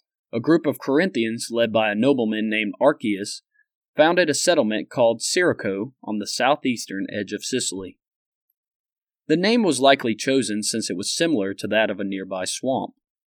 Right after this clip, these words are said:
The original settlement was on an island barely a hundred yards from the shore, known as the Ortygia, which, though it was surrounded by the sea, had a lively spring of fresh water. Fun fact, the spring supplied the British Admiral Horatio Nelson's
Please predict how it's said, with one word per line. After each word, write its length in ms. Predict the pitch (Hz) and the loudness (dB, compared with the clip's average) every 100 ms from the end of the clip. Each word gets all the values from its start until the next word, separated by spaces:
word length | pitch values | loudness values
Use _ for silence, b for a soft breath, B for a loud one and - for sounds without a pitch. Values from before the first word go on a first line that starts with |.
| _ _ _ | _ _ _
The 120 | 123 123 | 0 2
original 440 | 139 226 214 120 | 4 4 4 2
settlement 500 | - 123 107 107 123 | 2 2 2 0 -2
was 160 | 110 113 | -4 -4
on 140 | 113 | -2
an 100 | 107 | -2
island 480 | - 135 123 95 101 | 4 4 4 -2 -4
barely 340 | 104 113 107 | 0 2 0
a 60 | 95 | -2
hundred 380 | - 151 165 147 | -2 -2 -2 2
yards 360 | 143 135 104 | 4 4 2
from 180 | - 104 | -4 -6
the 80 | 104 | -6
shore, 420 | - 156 120 - _ _ _ _ _ | -2 -2 -2 -4 _ _ _ _ _
known 300 | 110 117 120 | -4 0 0
as 160 | 113 - | -2 0
the 140 | 110 | 0
Ortygia, 680 | 110 - 180 151 98 95 127 _ _ _ _ | 0 2 0 2 -2 -4 -12 _ _ _ _
which, 460 | 131 131 - - - | 4 4 0 -10 -4
though 200 | 135 143 | 4 6
it 60 | 120 | 6
was 180 | 120 - | 2 -2
surrounded 440 | 120 135 139 110 | 0 2 2 4
by 120 | 113 | 2
the 120 | 104 | 0
sea, 420 | - 180 165 123 - _ _ _ | 0 0 -2 -4 -10 _ _ _
had 120 | 127 | -2
a 60 | 110 | 0
lively 440 | 107 131 151 160 | 4 6 6 4
spring 540 | 156 - 160 170 113 98 - | -2 -2 -2 0 -2 -4 -10
of 140 | 107 | -8
fresh 280 | 127 127 - | -4 -4 -4
water. 440 | 120 127 - - _ _ _ _ _ _ _ - | 0 2 0 -6 _ _ _ _ _ _ _ -4
Fun 160 | 113 | -4
fact, 340 | 98 101 98 - _ _ _ | 0 0 0 -6 _ _ _
the 80 | - | -8
spring 320 | - - 143 | -6 -2 0
supplied 480 | 135 120 - 135 135 | 0 -2 0 4 4
the 80 | 113 | 0
British 340 | 98 131 147 | -2 0 2
Admiral 540 | - 127 117 101 104 113 | 4 4 4 -2 -6 -6
Horatio 500 | 113 107 139 - 147 | -4 0 0 0 0
Nelson's 640 | 139 143 151 - 95 98 | 2 2 0 -2 -8 -12